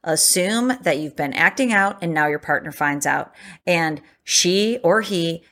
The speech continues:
is devastated and upset and is thinking about leaving you, is not coping with it well, because we know when it comes to pornography consumption, growing up emotional maturity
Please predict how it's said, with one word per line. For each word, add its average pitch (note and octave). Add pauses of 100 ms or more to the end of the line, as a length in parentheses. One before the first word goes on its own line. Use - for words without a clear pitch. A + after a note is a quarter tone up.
(100)
is D#3+
devastated D3
and D#3
upset F3 (240)
and D3+
is C#3+
thinking F#3
about A3+
leaving F3
you, E3 (320)
is D#3+
not E3
coping A3
with G#3
it G#3
well, F3+
because E3
we D3+
know D3+ (180)
when E3+
it E3+
comes E3+
to E3+
pornography D3+
consumption, A3 (240)
growing F#3
up F#3+
emotional E3+
maturity F#3